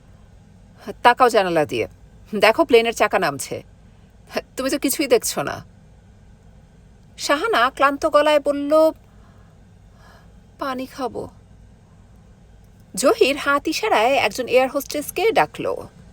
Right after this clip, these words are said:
কোনো লাভ হলো না, এক্ষুনি প্লেন নামবে, ওরা তাই নিয়েই ব্যস্ত।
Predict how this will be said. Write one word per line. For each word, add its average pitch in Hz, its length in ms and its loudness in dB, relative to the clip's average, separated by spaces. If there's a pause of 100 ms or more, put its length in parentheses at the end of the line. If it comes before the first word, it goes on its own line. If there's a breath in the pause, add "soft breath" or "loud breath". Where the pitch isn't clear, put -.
(640 loud breath)
কোনো 339 180 8
লাভ 240 240 6
হলো 170 240 0
না, - 200 -8 (560)
এক্ষুনি 294 420 0
প্লেন 175 260 -2
নামবে, 131 500 -4 (380)
ওরা 196 120 2
তাই 220 280 0
নিয়েই 269 300 -2
ব্যস্ত। - 520 -6